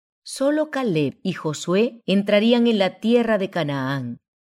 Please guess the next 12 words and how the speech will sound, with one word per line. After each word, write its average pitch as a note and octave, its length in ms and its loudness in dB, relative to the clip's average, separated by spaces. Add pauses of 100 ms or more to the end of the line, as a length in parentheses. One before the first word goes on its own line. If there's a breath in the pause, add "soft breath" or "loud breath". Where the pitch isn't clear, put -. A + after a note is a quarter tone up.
(120)
"Pero C3+ 240 -2
a - 20 2
vuestros F3 540 0
niños, G#3 720 0
de G3 160 2
los A3+ 180 2
cuales D#4 640 -2
dijisteis F3+ 1040 -4
que E3 140 -4
serían A3+ 480 2
por E3+ 260 0
presa, C4+ 560 0